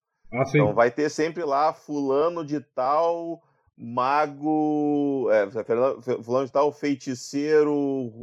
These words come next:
Speaker 2: ah, único de nível doze,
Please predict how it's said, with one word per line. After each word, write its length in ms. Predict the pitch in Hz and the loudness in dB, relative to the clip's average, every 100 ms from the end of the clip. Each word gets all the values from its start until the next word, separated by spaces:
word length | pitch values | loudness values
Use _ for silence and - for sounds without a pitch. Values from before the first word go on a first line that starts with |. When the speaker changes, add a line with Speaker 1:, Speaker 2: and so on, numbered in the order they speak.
| 90 | -4
Speaker 2:
ah, 560 | 117 110 107 107 104 101 _ _ _ | 0 2 2 0 -2 -6 _ _ _
único 880 | 147 139 143 143 135 - 131 127 127 | -6 0 0 0 -2 -4 0 2 0
de 200 | 117 120 | -2 -4
nível 400 | 123 131 120 117 | -2 -2 0 -2
doze, 920 | 95 127 143 147 127 139 139 139 135 | -4 -4 0 0 -2 -4 -2 -4 -10